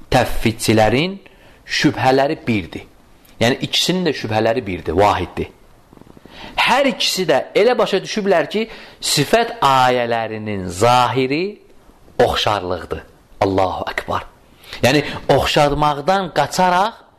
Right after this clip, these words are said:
inkara düşüblər. İkisi də bu şübhə ilə. Yəni, ikisi də bu şübhə ilə inkar ediblər. Həm təvilçilər, həm də təvhidçilər. E, və sual verilsə ki, təvilçilərin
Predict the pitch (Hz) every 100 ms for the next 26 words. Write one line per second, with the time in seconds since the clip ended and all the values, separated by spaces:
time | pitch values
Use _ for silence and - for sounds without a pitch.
0 | _ - - - 131 135 120 113 117 110
1 | - 95 82 80 - - - - - -
2 | - _ _ _ - - - - 202 220
3 | 143 156 - 98 85 80 - - _ _
4 | _ _ _ _ _ _ _ - 107 -
5 | - - - 214 139 160 - 135 131 95
6 | 87 90 87 78 78 80 120 120 131 120
7 | 117 131 143 196 - - - 139 147 175
8 | 190 - - - 139 120 - - 113 -
9 | 110 101 - - - - - _ - _
10 | _ _ _ _ - - - - - -
11 | - - - - 117 123 240 - 233 285
12 | 220 175 131 - 170 - 139 160 - -
13 | - _ _ - _ _ _ _ _ _
14 | - - 165 170 175 156 - 160 160 196
15 | 202